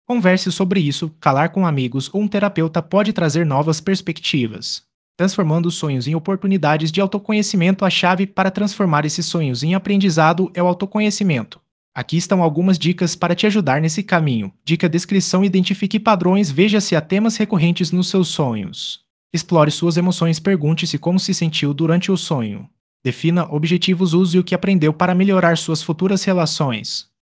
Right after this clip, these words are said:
Sonhar com ex-parceiros pode ser um convite para olhar para dentro.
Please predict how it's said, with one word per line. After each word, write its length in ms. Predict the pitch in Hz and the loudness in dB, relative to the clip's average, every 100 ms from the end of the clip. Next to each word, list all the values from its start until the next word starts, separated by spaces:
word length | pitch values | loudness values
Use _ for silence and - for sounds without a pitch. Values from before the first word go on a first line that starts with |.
| _ | _
Sonhar 300 | - 156 170 | 0 4 4
com 140 | 175 | 2
ex-parceiros 640 | 143 135 151 151 156 156 156 | -2 0 0 0 0 0 2
pode 260 | 180 185 | 2 2
ser 180 | 190 175 | 2 2
um 100 | 170 | 0
convite 420 | 180 165 147 165 | 0 0 0 0
para 180 | - 156 | 0 2
olhar 220 | 156 156 | 4 4
para 220 | 170 160 160 | 2 0 0
dentro. 440 | 139 113 113 123 | 0 -2 -6 -16